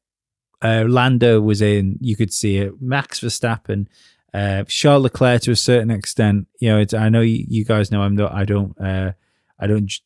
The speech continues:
sing too much of the Charles Leclerc, Charles Leclerc choir, but he's a good Formula One driver. Don't get me wrong. I just don't,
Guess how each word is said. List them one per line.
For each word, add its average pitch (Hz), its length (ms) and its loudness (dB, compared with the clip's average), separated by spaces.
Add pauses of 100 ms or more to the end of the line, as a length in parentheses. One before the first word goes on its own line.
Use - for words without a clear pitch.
(100)
sing 110 580 -2
too 120 220 -2
much 110 220 -2
of 101 60 -4
the 101 60 -4
Charles 107 300 -2
Leclerc, 104 680 -4
Charles 110 320 0
Leclerc 107 420 -2
choir, 92 460 -2 (560)
but 113 160 0
he's 110 200 0
a 117 60 2
good 117 380 2
Formula 107 340 4
One 120 240 4
driver. 95 320 0
Don't 107 240 0
get 107 60 -4
me 87 80 -4
wrong. 104 200 0
I 98 120 0
just 101 240 -4
don't, 107 320 4